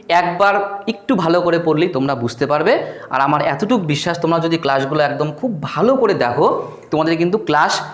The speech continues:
শেষ হওয়ার পরেই এই প্রত্যেকটা জিনিস তোমাদের মনের মধ্যে গেঁথে যাবে। দেখো, নাম, নাম মানে কি? নাম মানে বাংলায় বললে বিশেষ্য, হিন্দিতে বললে সংজ্ঞা, তাই না?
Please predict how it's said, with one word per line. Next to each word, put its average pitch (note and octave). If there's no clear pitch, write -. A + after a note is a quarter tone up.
শেষ E3+
হওয়ার D3
পরেই -
এই C#3+
প্রত্যেকটা -
জিনিস C#3+
তোমাদের C3
মনের B2
মধ্যে B2
গেঁথে A#2+
যাবে। F#2+
দেখো, B2+
নাম, E3
নাম D3+
মানে G3+
কি? G#3
নাম D3
মানে F3+
বাংলায় D#3
বললে F#3
বিশেষ্য, F3
হিন্দিতে F3
বললে E3
সংজ্ঞা, D3
তাই F#3
না? F#4